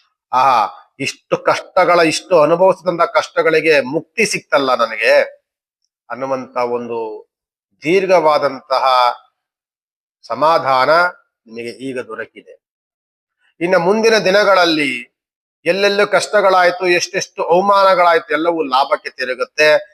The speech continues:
ಅವಮಾನ ಮಾಡ್-, ಮಾಡ್ದಂಥವ್ರು ಸನ್ಮಾನವನ್ನ ಮಾಡ್ತಾರೆ, ತೊಂದರೆಯನ್ನ ಕೊಟ್ಟಂತವ್ರು ನಮ್ಮ ಬಂದು ಶರಣಾಗತಿ ಆಗ್ತಾರೆ,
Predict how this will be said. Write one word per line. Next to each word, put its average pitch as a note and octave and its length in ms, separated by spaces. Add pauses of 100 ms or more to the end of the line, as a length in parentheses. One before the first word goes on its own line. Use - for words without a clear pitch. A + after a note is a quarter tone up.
(220)
ಅವಮಾನ D#3 400
ಮಾಡ್-, C#3+ 300
ಮಾಡ್ದಂಥವ್ರು C3 720
ಸನ್ಮಾನವನ್ನ D#3 720
ಮಾಡ್ತಾರೆ, C3+ 720 (400)
ತೊಂದರೆಯನ್ನ D#3 400
ಕೊಟ್ಟಂತವ್ರು C#3 680
ನಮ್ಮ C3+ 240
ಬಂದು C3+ 220
ಶರಣಾಗತಿ D3+ 640
ಆಗ್ತಾರೆ, C3+ 840